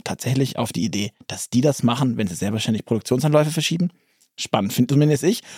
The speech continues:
Und genau wie das funktionieren soll und kann, das wollen wir heute mit Jan Becker besprechen von Apex A I.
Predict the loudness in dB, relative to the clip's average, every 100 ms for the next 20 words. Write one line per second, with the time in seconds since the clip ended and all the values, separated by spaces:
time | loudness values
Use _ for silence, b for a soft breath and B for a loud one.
0 | B B 4 6 6 6 4 4 2 2
1 | 0 2 2 4 4 4 2 0 -2 0
2 | -2 0 0 0 0 2 4 4 2 2
3 | -2 0 2 2 2 0 -2 -2 -2 0
4 | 0 2 2 2 2 2 2